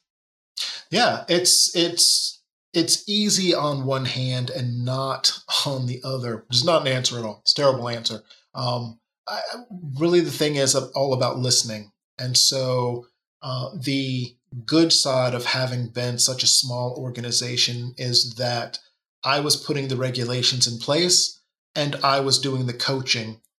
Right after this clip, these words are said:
and I was also doing the training part of the program. And so I was constantly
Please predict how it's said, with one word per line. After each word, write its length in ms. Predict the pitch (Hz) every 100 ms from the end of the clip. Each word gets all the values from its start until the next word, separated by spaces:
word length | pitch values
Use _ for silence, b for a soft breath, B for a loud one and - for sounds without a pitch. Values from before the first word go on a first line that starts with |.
| _ 143
and 200 | 135 127
I 200 | 131 131
was 160 | 123
also 380 | 123 123 - 120
doing 300 | 123 123 120
the 80 | 113
training 460 | - 139 131 123 120
part 220 | 123 117
of 60 |
the 60 | 110
program. 640 | - 139 131 117 113 110 117
And 180 | 120 113
so 440 | - 117 117 - _ _ _ -
I 160 | 156
was 180 | 151 160
constantly 1160 | - 147 151 151 - 139 143 131 127 123 120